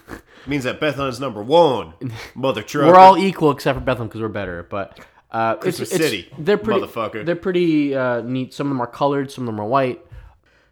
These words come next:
Speaker 1: I, that's, I think that's basically it for the lovely town of Christmas City, U S A. I actually told, told Jan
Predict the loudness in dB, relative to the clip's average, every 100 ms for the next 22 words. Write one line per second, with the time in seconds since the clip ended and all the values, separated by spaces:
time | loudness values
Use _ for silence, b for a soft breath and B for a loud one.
0 | _ -4 -4 -4 -8 -8 -4 -4 -6 -8
1 | -6 -4 -4 -4 -6 -10 -12 -4 -2 -2
2 | -4 B -12 -8 -4 -2 -2 -2 -4 -6
3 | -14 -4 -2 -2 -6 -14 -10 -6 -6 -4
4 | -4 -4 0 0 0 -6 -8 -6 -6 -8
5 | -12 -10 -8 -6 -6 -6 -6